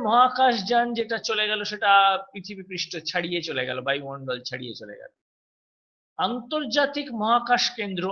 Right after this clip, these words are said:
আইএসএস, ইন্টারন্যাশনাল স্পেস স্টেশন, আন্তর্জাতিক মহাকাশ কেন্দ্র, সেটা প্রায় পৃথিবী পৃষ্ঠ থেকে তিনশো তিরিশ থেকে চারশো পঁয়ত্রিশ কিলোমিটার উপরে চলেছে, যার ঘন্টায় গড়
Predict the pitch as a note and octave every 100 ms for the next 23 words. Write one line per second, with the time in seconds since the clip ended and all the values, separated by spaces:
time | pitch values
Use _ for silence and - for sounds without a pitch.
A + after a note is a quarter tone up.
0 | F#3 E3 G#3 A#3 - F#3+ F#3+ F#3+ F3 F#3+
1 | G3 A3 A3 A3 A3 A3+ A3 - G3+ G3+
2 | - - F3 - C#3 A3+ - _ _ _
3 | _ _ _ C#3+ F#3 F3+ G#3+ F#3+ G3 G3+
4 | G3 E3 E3+ F#3 B3+ - - F#3 D3 C3+
5 | - G3 G3 E3+ - - _ _ _ _
6 | _ F3+ G3 G3 A3+ B3 B3+ A#3 A#3+ B3
7 | B3 A#3+ A#3+ A#3+ A3+ B3 B3 A3+ A3+ -
8 | A#3 A3+ G#3 - - G#3+ G#3 B3 - A3+
9 | G3+ F#3+ F3+ E3+ F3+ D4+ - _ _ -
10 | - - A3+ A3 - G#3 F3+ D#3 - E4+
11 | _ _ _ _ _ _ _ - - _
12 | _ _ _ E3+ F#3+ A3 F3 - F#3+ A#3
13 | B3 B3 B3 A3+ G#3+ E3 F#3 G3+